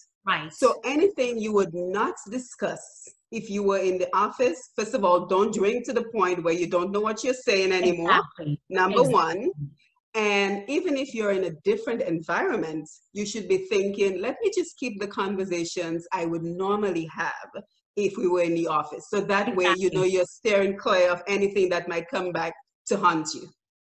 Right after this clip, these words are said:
Speaker 1: Exactly. Exactly. Like right now, like, it is very rare for me to attend, like, an after work function. Very, very, unless it's like a formal, um, let's say like a sponsorship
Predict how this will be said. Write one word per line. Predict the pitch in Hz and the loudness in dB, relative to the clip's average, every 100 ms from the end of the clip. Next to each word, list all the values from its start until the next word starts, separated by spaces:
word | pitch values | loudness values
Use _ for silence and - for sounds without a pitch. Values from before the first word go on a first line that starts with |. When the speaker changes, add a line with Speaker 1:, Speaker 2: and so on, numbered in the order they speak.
| - | -12
Speaker 1:
Exactly. | 180 175 165 151 165 147 - | -8 -2 -2 -2 -6 -6 -8
Exactly. | 247 240 208 226 | -6 -2 -2 0
Like | 254 262 | 0 2
right | 320 302 | 2 4
now, | 285 294 | 4 4
like, | 269 233 233 - _ _ _ _ _ - | 2 0 -2 -8 _ _ _ _ _ 0
it | 302 | 2
is | 262 180 | 2 0
very | 175 226 277 320 | -2 0 2 2
rare | 220 196 220 202 175 175 - _ _ _ | 0 0 0 2 2 0 -6 _ _ _
for | 254 | -4
me | 226 233 233 233 - - - | 0 0 0 -2 -6 -10 -4
to | 240 233 | -4 -4
attend, | 233 226 240 202 202 | -6 -6 -4 -4 -2
like, | 196 196 | -4 -6
an | 214 | -4
after | 196 - | -6 -4
work | 185 175 165 | -4 -6 -6
function. | 175 156 165 - | -6 -6 -8 -10
Very, | 190 240 277 | -2 0 0
very, | 233 214 202 | 0 -2 -2
unless | 233 226 247 269 | -2 0 0 0
it's | 302 247 | -2 -2
like | 262 240 | -4 -4
a | 254 | -8
formal, | - - 254 226 226 208 208 196 196 196 _ _ - - _ _ _ _ | -6 0 2 2 2 0 0 -2 -2 -6 _ _ -12 -12 _ _ _ _
um, | 196 185 180 180 180 180 190 - 294 | 0 2 2 0 -2 -4 -6 -10 -6
let's | 226 233 226 - | 2 2 2 -2
say | 233 214 | 0 0
like | 196 | -4
a | 185 | -6
sponsorship | - - 208 202 202 170 - 220 | -12 -4 -2 -2 -2 -6 -4 -4